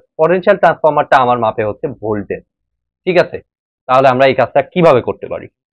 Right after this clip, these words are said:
তো দেখুন, আসলে কি বুঝাচ্ছি আমি, সেই জিনিসটা আম-, আগে আমাদের simply বোঝা দরকার। মনে করুন যে আমি, আপনি একটা সাপ্লাই দিচ্ছেন, সাপ্লাইয়ের এটা হচ্ছে ফেজ,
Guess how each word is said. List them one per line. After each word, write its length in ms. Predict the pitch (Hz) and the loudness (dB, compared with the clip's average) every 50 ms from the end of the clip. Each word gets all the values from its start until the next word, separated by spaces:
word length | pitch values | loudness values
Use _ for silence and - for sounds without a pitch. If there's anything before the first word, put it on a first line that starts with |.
| _ _ _ _ _ _ _ - | _ _ _ _ _ _ _ -6
তো 60 | 135 | -2
দেখুন, 260 | 139 151 139 175 180 | 0 0 0 0 0
আসলে 480 | 175 151 143 - 143 147 143 135 127 117 | 0 0 0 -2 -2 0 2 2 0 0
কি 160 | - - 151 | -2 -4 -4
বুঝাচ্ছি 440 | 131 120 120 127 135 131 - - 135 | -4 -2 2 2 0 0 0 0 -2
আমি, 300 | 120 104 101 127 180 185 _ _ | 0 -2 -2 -8 -10 -12 _ _
সেই 160 | - 127 113 | -8 -6 -4
জিনিসটা 300 | 113 117 113 - - 123 113 101 - | -4 -4 -4 -2 0 0 0 0 0
আম-, 180 | 113 117 - - 113 | -4 -6 -4 -2 -2
আগে 120 | 120 117 113 | 0 0 0
আমাদের 300 | 107 107 107 123 170 202 - _ _ _ _ _ _ _ _ - | -2 -2 -2 -4 -4 -4 -6 _ _ _ _ _ _ _ _ -6
simply 240 | 139 131 117 127 127 | -6 -4 -4 -4 -4
বোঝা 220 | 113 110 104 110 101 | -2 -2 -2 0 0
দরকার। 260 | 101 98 95 135 139 | 0 0 0 0 0
মনে 180 | 143 147 151 | 0 0 -2
করুন 200 | 139 151 151 147 | 0 -2 -2 0
যে 60 | 143 147 | 2 2
আমি, 160 | 135 131 120 - | 2 2 0 -4
আপনি 220 | 131 - - 127 | -6 -4 -4 -6
একটা 120 | 120 - 131 | -8 -8 -8
সাপ্লাই 380 | _ - 123 - - 127 135 | _ -6 -4 -2 0 0 0
দিচ্ছেন, 420 | 131 123 - - - 156 165 226 233 - _ _ _ _ _ _ _ _ _ _ _ _ _ _ _ _ _ _ _ _ | 0 -2 -4 -4 -4 -6 -6 -6 -8 -14 _ _ _ _ _ _ _ _ _ _ _ _ _ _ _ _ _ _ _ _
সাপ্লাইয়ের 360 | - 135 - 143 135 123 120 110 | -6 -4 0 0 0 0 0 0
এটা 120 | 110 113 | -2 -4
হচ্ছে 160 | 110 - 120 | -4 -4 -8
ফেজ, 340 | 117 - 120 117 127 165 | -8 -4 -2 -2 0 -2